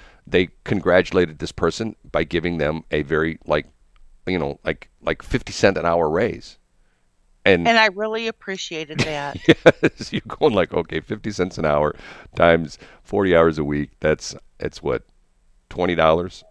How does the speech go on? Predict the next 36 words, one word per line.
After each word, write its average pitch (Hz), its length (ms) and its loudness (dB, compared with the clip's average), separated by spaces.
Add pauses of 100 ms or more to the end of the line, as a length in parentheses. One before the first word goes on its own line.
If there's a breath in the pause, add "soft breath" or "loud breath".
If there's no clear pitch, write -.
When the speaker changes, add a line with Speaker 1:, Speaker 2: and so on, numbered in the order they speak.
(220)
Speaker 1:
Twenty 90 200 -2
dollars 85 300 6
a 78 40 -6
week 85 200 -4
Speaker 2:
And 247 140 4
Speaker 1:
more 233 160 8
Speaker 2:
that's - 120 2
Speaker 1:
making? 196 180 0
Speaker 2:
okay, 226 180 0
because, 185 420 -4
you 208 80 -4
know, 208 280 6
every 190 300 2
little 214 240 -4
bit 208 240 -2
counts, 190 520 0 (440 loud breath)
and 208 220 4
you 226 120 0
don't 220 340 0
know 220 260 2
how 190 160 -2
much 180 320 -4
that 202 160 4
meant 262 220 -2
to 370 100 -10
me, 214 140 0
Brad, 147 460 0
really. 208 540 0 (320)
Speaker 1:
Okay, 76 340 -8
that 69 140 -8
was 71 160 -8
you, 58 260 -8
wasn't 64 260 -8
you? 55 120 -14 (160 soft breath)
Okay, 92 320 0
anyway, 98 400 2